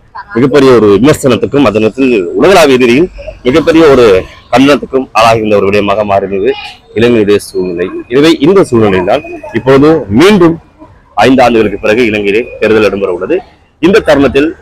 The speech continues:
இப்பொழுது இடம்பெறக்கூடிய இந்த ஆராதனைகள், குறிப்பாக அனைத்து பள்ளி வாயில்களில் நடைபெறக்கூடிய அனைத்து, அஹ், ஆலயங்களிலும், குறிப்பாக கிறிஸ்தவ,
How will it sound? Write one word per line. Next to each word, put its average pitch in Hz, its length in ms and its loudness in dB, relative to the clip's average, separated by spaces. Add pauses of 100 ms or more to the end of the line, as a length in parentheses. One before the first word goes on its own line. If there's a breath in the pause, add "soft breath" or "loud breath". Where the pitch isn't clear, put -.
(100)
இப்பொழுது 156 480 2
இடம்பெறக்கூடிய 123 760 2
இந்த 113 540 2 (200)
ஆராதனைகள், 120 720 2
குறிப்பாக 113 340 -2
அனைத்து 120 380 0 (400 loud breath)
பள்ளி 131 220 2
வாயில்களில் 131 400 2
நடைபெறக்கூடிய 113 520 0
அனைத்து, 117 580 0
அஹ், 95 400 0 (120)
ஆலயங்களிலும், 113 500 0 (120)
குறிப்பாக 117 340 -2
கிறிஸ்தவ, 147 520 0